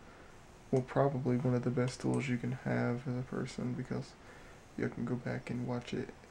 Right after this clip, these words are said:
when I'm older. I can watch it now if I need to remember something, and I have a vent outlet just to say what I wanna say,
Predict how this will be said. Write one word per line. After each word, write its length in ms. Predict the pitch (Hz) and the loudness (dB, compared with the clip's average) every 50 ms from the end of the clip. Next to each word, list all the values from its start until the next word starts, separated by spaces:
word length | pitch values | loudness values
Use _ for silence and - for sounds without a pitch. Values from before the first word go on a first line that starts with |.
| - 143 | -6 -2
when 120 | 135 123 120 | 0 0 2
I'm 140 | 120 120 | 2 2
older. 420 | 120 131 143 156 - 139 135 127 127 | 4 2 2 2 2 2 2 2 0
I 40 | - | 0
can 120 | 127 123 | 0 0
watch 180 | 123 127 131 - | 0 0 -2 -4
it 100 | - 123 | -4 -2
now 340 | 123 123 131 131 131 131 | 0 0 2 2 0 0
if 100 | 131 123 | 0 0
I 100 | 123 127 127 127 - - | 0 0 0 0 0 0
need 160 | 123 123 127 | 0 0 0
to 60 | 135 | 0
remember 380 | 127 127 127 127 127 127 131 127 | 0 2 2 2 2 2 0 0
something, 520 | 127 - - 139 139 - - 135 127 131 131 - - - - - - - - - - - - - - | 0 -2 -2 -4 -2 -2 0 0 0 0 -2 -4 -12 -18 -18 -18 -18 -18 -18 -18 -18 -20 -16 -6 0
and 240 | - 127 127 123 123 | 2 4 4 4 4
I 120 | 117 127 | 2 2
have 240 | 139 143 139 127 127 135 - - - | 2 2 2 0 0 -2 -4 -4 -2
a 200 | 127 127 123 127 | 0 2 2 2
vent 400 | 123 127 131 - 131 131 - - - - | 0 0 0 2 2 2 2 0 -2 -2
outlet 400 | 139 135 - - 135 135 131 - - - - - - - - - - - | -2 0 0 -2 -2 -2 -4 -4 -6 -10 -16 -18 -18 -18 -18 -18 -10 -6
just 180 | - 139 - - | -6 -6 -4 -2
to 140 | - 131 139 | -2 -2 -2
say 260 | - - - - 127 | -2 0 0 2 2
what 180 | 127 127 131 | 2 2 2
I 60 | 135 123 | 0 0
wanna 220 | 123 127 131 135 | 2 2 0 0
say, 300 | - - 135 143 147 | -2 -2 0 0 0